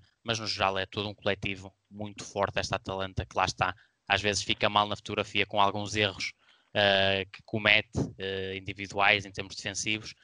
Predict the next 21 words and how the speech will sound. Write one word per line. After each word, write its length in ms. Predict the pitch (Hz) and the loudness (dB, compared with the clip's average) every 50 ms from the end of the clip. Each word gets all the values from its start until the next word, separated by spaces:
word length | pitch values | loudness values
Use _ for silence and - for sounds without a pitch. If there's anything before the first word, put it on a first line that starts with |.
| _ _ _ _ _ _ _ | _ _ _ _ _ _ _
mas 880 | - 110 104 104 104 104 104 101 104 104 104 104 - - - - - - - | -6 -2 0 2 2 2 2 2 0 0 0 0 0 -2 -2 -2 -6 -8 -8
o 60 | - | -4
risco 280 | 104 110 110 107 - - | 0 2 2 2 0 -2
compensa 600 | - 110 101 - - 107 107 104 - 113 110 - _ - | -4 -4 -2 0 0 0 0 0 -2 -4 -4 -6 _ -4
e 100 | - 101 | 0 2
a 60 | 98 | 2
Atalanta, 440 | 95 - - 98 95 98 98 95 101 | 2 2 -2 -4 -4 -4 -4 -4 -6
os 80 | 95 - | -8 -8
resultados 340 | 104 101 - - 95 95 | -8 -6 -2 0 0 0
estão 140 | - - 104 | -2 -4 -4
à 100 | 98 95 | -4 -4
vista. 360 | 95 101 104 107 - - 107 - _ _ _ _ _ _ _ _ - | -4 -4 -6 -6 -8 -10 -14 -14 _ _ _ _ _ _ _ _ -2
Eh, 500 | 110 101 98 98 98 98 95 95 98 95 | 2 2 4 4 4 4 4 4 2 0
se 140 | - - - | 0 -2 0
queremos 320 | - 113 113 110 107 - | 2 2 2 2 0 -2
ser 140 | - 117 110 | 0 0 0
bem-sucedidos, 500 | 104 107 104 - 107 - - 110 104 - | 0 0 -2 -4 -6 -6 -4 -4 -4 -4
também 180 | - 110 107 101 | -2 -4 -2 -2
temos 200 | - 107 101 101 | -2 -2 -2 0
de 80 | 104 | 0
arriscar 520 | 101 95 104 101 - - - 104 101 104 | 0 0 0 -2 -2 2 4 4 4 4